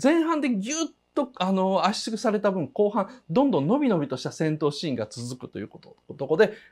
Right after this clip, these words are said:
解説の後半をお届けします。それでは、えー、よろしくお願いします。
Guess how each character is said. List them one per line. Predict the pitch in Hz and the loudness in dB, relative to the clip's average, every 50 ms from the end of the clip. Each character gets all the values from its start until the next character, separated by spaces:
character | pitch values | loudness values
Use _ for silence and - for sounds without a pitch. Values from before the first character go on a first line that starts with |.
| _ - | _ -4
解 | - 185 185 175 | 0 0 2 2
説 | 180 180 175 175 170 | 2 0 0 0 -2
の | 156 151 | -2 -2
後 | - - 180 170 165 | 0 2 2 2 2
半 | 165 175 151 151 | 2 0 0 0
を | 185 185 135 139 | 0 0 -2 -4
お | 127 | -6
届 | 135 131 123 120 120 | -6 -6 -6 -6 -8
け | 123 | -10
し | - 135 | -10 -10
ま | 123 123 | -10 -10
す。 | - - - | -12 -10 -6
そ | 170 175 | -2 -2
れ | 214 | 0
で | 240 | 2
は、 | 233 196 - - - - - - | 4 2 2 2 -4 -20 -20 -8
え | - 110 135 131 120 120 117 | -2 0 2 2 2 0 0
ー、 | 120 | 2
よ | 139 143 | 2 2
ろ | 147 | 0
し | - - | 0 -2
く | 143 | -2
お | 139 | -2
願 | 135 131 131 | -2 -2 -2
い | 120 117 | -4 -6
し | - 131 | -8 -10
ま | 117 | -10
す。 | - - - - - - - | -12 -14 -16 -16 -16 -16 -16